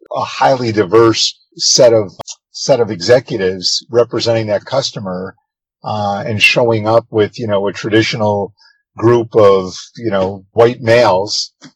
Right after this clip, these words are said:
you know, over the age of, you know, forty-five or something like that, uh, you know, already just sends off, you know, bad signals.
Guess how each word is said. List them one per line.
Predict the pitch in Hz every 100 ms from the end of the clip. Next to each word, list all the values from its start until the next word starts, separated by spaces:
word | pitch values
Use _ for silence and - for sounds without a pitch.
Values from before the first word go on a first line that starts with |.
| _
you | -
know, | 104 101 -
over | 110 107
the | 101
age | 104 110 95
of, | 107 95 101
you | 110
know, | 95 92 _
forty-five | - 117 110 90 117 123 101
or |
something | 90 117 - 104
like | 101 95
that, | 117 120 107 - _ _ _ _ _ -
uh, | 117 104 101
you | 135
know, | 107
already | - 127 131 110 98
just | 110 104 - -
sends | - - - 123 117
off, | 107 110 107 -
you | 165 -
know, | 127
bad | 160 110 104
signals. | - 127 120 113 - - 120